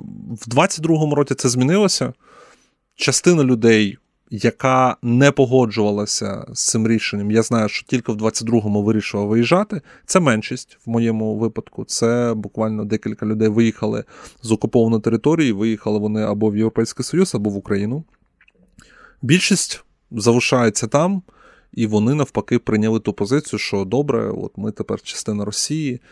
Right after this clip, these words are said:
і ми залишаємось тут. І ті знайомі, про яких я зараз кажу, і родичі, вони мають російський паспорт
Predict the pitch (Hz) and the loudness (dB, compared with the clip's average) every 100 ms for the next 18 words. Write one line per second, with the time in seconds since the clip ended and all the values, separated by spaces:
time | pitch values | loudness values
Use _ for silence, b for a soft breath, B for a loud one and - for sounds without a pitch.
0 | b b - 107 101 104 104 113 104 104 | b b -8 -4 0 0 0 0 -2 -2
1 | - - 160 - b b b _ - 117 | -6 -2 -2 -4 b b b _ -4 0
2 | 113 113 110 - - 123 117 123 123 110 | 2 2 2 -2 -2 0 2 2 2 0
3 | 104 110 107 107 113 107 - 107 107 104 | 0 2 2 2 -2 -4 -4 -2 0 0
4 | 101 - 107 101 135 202 190 135 131 101 | -2 -4 -6 -4 -2 -2 -4 -8 -10 -8
5 | 95 110 135 170 - - 113 b b b | -8 -4 -2 -2 -4 -6 -8 b b b
6 | b _ - 113 113 117 107 107 110 104 | b _ -4 0 2 2 0 -4 -6 -6
7 | - 104 135 165 - - | -8 -4 -4 -4 -10 -18